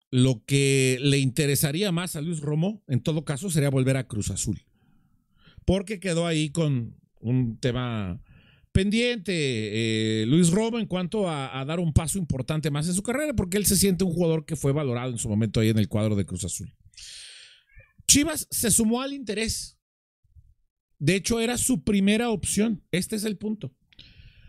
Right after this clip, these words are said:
La primera opción de Chivas era fichar a Luis Romo. Pero cuando se dio cuenta que no podía competir con las ofertas que hay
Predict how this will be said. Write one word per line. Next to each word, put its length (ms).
La 200
primera 320
opción 360
de 120
Chivas 600
era 280
fichar 420
a 80
Luis 300
Romo. 500
Pero 540
cuando 340
se 160
dio 140
cuenta 300
que 100
no 180
podía 420
competir 400
con 160
las 140
ofertas 420
que 120
hay 200